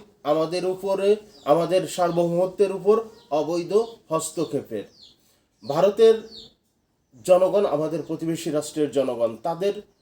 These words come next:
কোনো প্রকার ক্ষতি হোক সেটা আমরা কখনোই চাইব না। আর আমাদের,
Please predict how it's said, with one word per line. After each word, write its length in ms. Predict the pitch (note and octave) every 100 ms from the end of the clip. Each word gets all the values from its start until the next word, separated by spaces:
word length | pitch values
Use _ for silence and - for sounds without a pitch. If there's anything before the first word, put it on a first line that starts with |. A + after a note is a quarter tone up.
| _ -
কোনো 200 | G#3+ A3+
প্রকার 400 | A3+ G#3+ G#3 G3
ক্ষতি 300 | F#3 F#3 G3
হোক 200 | G3 -
সেটা 280 | E3+ F3
আমরা 400 | E3 E3 F3 F3 - _ _ -
কখনোই 400 | D3 F3+ G3 G3+
চাইব 420 | E3+ F#3+ F#3+ G3
না। 200 | G3 G#3 - _ -
আর 240 | C3 B2+ A2 _ _ _ - _ -
আমাদের, 600 | C#3+ E3+ F3 G#3 G#3